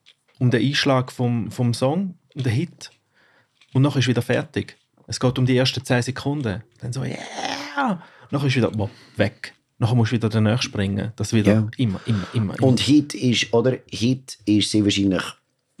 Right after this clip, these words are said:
Speaker 2: so wie wir es verwenden, verwenden wir sie quasi für einen sehr populären Song. Aber
Speaker 1: Mhm.
Speaker 2: ich glaube, das ist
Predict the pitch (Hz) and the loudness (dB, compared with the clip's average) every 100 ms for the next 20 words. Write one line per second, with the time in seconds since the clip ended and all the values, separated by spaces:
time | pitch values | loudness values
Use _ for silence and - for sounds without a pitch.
0 | - _ _ _ - - 104 95 98 123 | -20 _ _ _ -10 -4 0 2 2 0
1 | 110 113 107 87 76 - 92 90 92 90 | -2 -2 -2 -2 -6 -4 -4 -2 -2 0
2 | 98 95 - - 92 - 90 85 95 92 | 2 0 -2 -4 -4 -2 -4 -4 -2 -2
3 | 90 90 85 90 82 78 - - 101 113 | -2 -2 -2 -2 -2 -2 -4 -2 -2 0
4 | 98 - 110 120 107 85 85 85 - 92 | -2 0 2 2 0 -2 -2 -4 -2 -2
5 | 90 90 - | -2 -2 -4